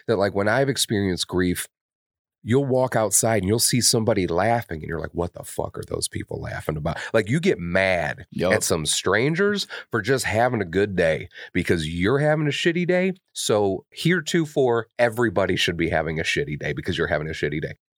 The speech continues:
Speaker 1: You run through those types of feelings. And, and the only way I could explain it was I was just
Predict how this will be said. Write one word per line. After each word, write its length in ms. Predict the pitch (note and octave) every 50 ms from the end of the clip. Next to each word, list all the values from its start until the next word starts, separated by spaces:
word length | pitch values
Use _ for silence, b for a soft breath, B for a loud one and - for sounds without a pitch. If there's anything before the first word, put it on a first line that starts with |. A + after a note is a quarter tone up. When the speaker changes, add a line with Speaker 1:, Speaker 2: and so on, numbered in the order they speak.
| _ _
Speaker 1:
You 200 | - A2 A2 A2
run 280 | G2 G2 G2+ A2+ B2+
through 180 | A#2+ - G#2 F#2+
those 300 | F2+ F#2+ G#2+ B2 A#2+ -
types 260 | - G2+ F#2+ F2+ - -
of 80 | E2+
feelings. 400 | - - F2+ F2+ F2+ F2 E2+ E2 B B B B B B B
And, 200 | - G2+ F#2+ - -
and 100 | G2+ G2
the 40 | G2+
only 160 | A2 A#2+ A#2+
way 120 | A#2+ A#2 G#2+
I 60 | G2+
could 120 | - E2+
explain 340 | D#2 - - - G2 A2 A2+
it 80 | E2 C#2
was 200 | E2+ E2+ D#2+ - _ _ _ _ _ _
I 120 | - F2+ F#2+
was 180 | A#2 A#2 G#2
just 300 | F#2+ G#2+ G#2 G2 - -